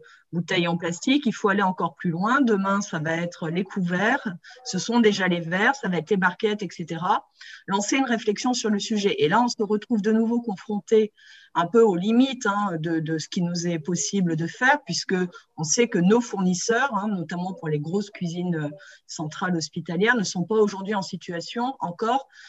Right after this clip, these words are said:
de nous proposer un produit qui puisse être utilisé. Néanmoins, euh,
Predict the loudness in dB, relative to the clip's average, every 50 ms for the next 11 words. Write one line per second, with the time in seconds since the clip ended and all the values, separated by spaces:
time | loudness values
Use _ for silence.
0 | -20 -20 _ -10 -8 -6 -6 -8 -2 -2 -2 2 2 2 2 2 0 0 0 -2
1 | -4 -4 -6 -6 -2 0 0 0 0 0 -2 -4 -4 -4 -8 -4 -2 -2 -2 0
2 | -2 -4 -4 -2 -6 -4 -4 -4 -4 -4 -4 -2 0 0 0 0 -2 0 4 6
3 | 6 6 6 2 -6 -20 -20 -20 -20 _ -6 -4 -4